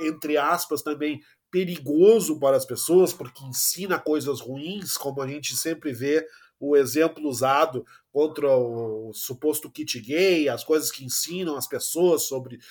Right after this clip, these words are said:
serem gays, et cetera. Toda essa história é uma característica do livro como algo, entre aspas, perigoso. Se cu-, cria uma nova camada, né? Que é um livro que é tão caro e tão inacessível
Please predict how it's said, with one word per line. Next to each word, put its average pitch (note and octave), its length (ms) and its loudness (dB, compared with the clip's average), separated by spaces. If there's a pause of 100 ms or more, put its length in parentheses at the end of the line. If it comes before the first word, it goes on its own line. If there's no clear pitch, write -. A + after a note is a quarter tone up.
(160)
serem D3 480 0
gays, D3+ 440 6
et C3 120 0
cetera. E3+ 400 4
Toda D#3 380 0
essa B2 160 -2
história D#3 320 2
é D3 80 6
uma C#3+ 180 0
característica C#3+ 880 -4
do C#3+ 100 -8
livro C3+ 460 -4 (320)
como D3+ 260 -2
algo, D3+ 240 2
entre D3 300 0
aspas, C#3 340 0
perigoso. D3 680 0 (280)
Se G3+ 300 -2
cu-, - 240 -12 (240)
cria G3 220 -2
uma G3+ 120 2
nova G3 300 -4
camada, F3+ 540 2
né? B2 120 -4
Que A#2+ 160 -4
é D3 40 4
um D#3 120 0
livro E3+ 300 -4
que F3 120 -2
é - 40 2
tão F#3 240 0
caro F3+ 360 2
e F3 60 -6
tão F3+ 120 -2
inacessível E3+ 920 -2